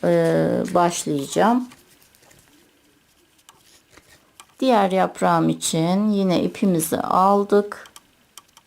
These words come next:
Şöyle. Aynı büyük halkamın içine batıyorum.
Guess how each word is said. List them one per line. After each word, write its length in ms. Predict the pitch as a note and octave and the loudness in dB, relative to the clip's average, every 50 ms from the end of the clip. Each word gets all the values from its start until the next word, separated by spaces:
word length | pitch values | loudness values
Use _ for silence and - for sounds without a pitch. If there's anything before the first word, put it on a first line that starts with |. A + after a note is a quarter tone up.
| _ _ _ _ _ _ _ _ _ _ _ _ _ _ _ _ _ - - - - - - | _ _ _ _ _ _ _ _ _ _ _ _ _ _ _ _ _ -20 -20 -20 -20 -16 -10
Şöyle. 560 | G#3+ F#3 F3+ F3 F3 F3 F3 F#3 F#3+ F#3+ G3+ G3 - _ _ _ _ _ - - - _ - _ _ _ - - _ _ _ _ _ _ _ _ _ - - _ - - - - - - - _ _ _ _ _ _ _ _ _ _ _ _ - _ _ _ _ _ _ _ _ _ _ _ _ _ _ _ _ _ _ _ _ _ - | -6 -4 -4 -2 -2 -4 -2 -2 -2 -4 -4 -6 -10 _ _ _ _ _ -20 -20 -20 _ -20 _ _ _ -20 -20 _ _ _ _ _ _ _ _ _ -20 -20 _ -20 -20 -20 -20 -20 -20 -20 _ _ _ _ _ _ _ _ _ _ _ _ -20 _ _ _ _ _ _ _ _ _ _ _ _ _ _ _ _ _ _ _ _ _ -4
Aynı 480 | G3+ G3+ G3+ G3+ G3 F#3 F#3 F3+ F3 F#3 | -2 0 0 -2 -2 -4 -6 -6 -6 -6
büyük 260 | F#3 F#3 F3+ F3+ - | -6 -6 -8 -8 -8
halkamın 640 | - - F3+ F3+ F3 F3 - - F3 E3+ E3+ E3+ | -4 -2 0 0 -2 -2 -4 -6 -4 -2 -2 -4
içine 500 | E3 E3 - - - E3 D#3+ E3 - - - - _ - | -4 -4 -6 -4 -2 0 0 0 -2 -4 -8 -14 _ -4
batıyorum. 720 | G3 F3+ E3 - - - G#3 G3 F#3+ F#3+ G3 G3 G3 G3 | -2 -2 -2 -4 -4 -2 0 0 2 2 2 2 0 -2